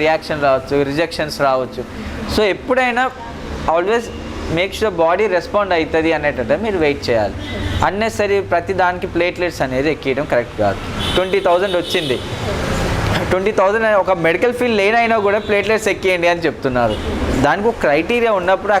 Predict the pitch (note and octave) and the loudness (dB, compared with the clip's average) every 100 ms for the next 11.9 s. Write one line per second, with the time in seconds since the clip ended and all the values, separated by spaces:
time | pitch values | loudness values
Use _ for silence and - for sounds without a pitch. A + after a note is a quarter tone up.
0 | F#3+ D3+ D#3 G3 G3+ F3+ F#3+ D3+ C#3 E3 | 2 0 2 0 2 0 2 2 2 0
1 | G#3+ F#3+ C#3 C#3+ - C3+ - F#2+ - - | 0 -2 0 -4 -2 -4 -4 -4 -4 -4
2 | - - F4+ F4+ F4+ F4+ F4+ F4+ - E3+ | -2 0 0 2 2 2 0 0 0 2
3 | A3+ A3+ A#3+ G#3+ G3+ E3 F3 - G#3+ G#3+ | 0 0 0 0 2 2 2 2 0 0
4 | G#3 E3+ F3 F#3 G3+ F#3+ E3+ D#3+ G#3+ G#3 | 0 0 0 0 0 2 0 0 0 2
5 | F3+ G#3+ G3+ F#3+ F3+ - C#3 E3+ - - | 2 0 -2 0 -2 0 2 0 -2 0
6 | F3 F#3 G#3 F#3+ G3+ G#3 G3 G3 G#3+ - | 0 0 2 2 2 0 0 0 0 0
7 | E3 G#3+ G#3 E3+ C#3+ A#2+ A2 A2 - - | 0 0 0 0 0 -2 -2 -4 -4 -2
8 | B2 D#3 G#3 C#4 B3+ C4+ - - D#3 D3 | 2 2 2 0 2 2 0 -6 -6 0
9 | F#3 A3 A3+ G#3+ G3+ A3 A3 A3 A3 G#3+ | 2 4 4 2 0 0 0 2 0 0
10 | - - - - - - - - - - | -6 -8 -8 -6 -4 -4 -2 -2 0 2
11 | C#5 C5 G3 D#3 - F#3 G3 G#3+ | 2 2 2 0 2 2 2 0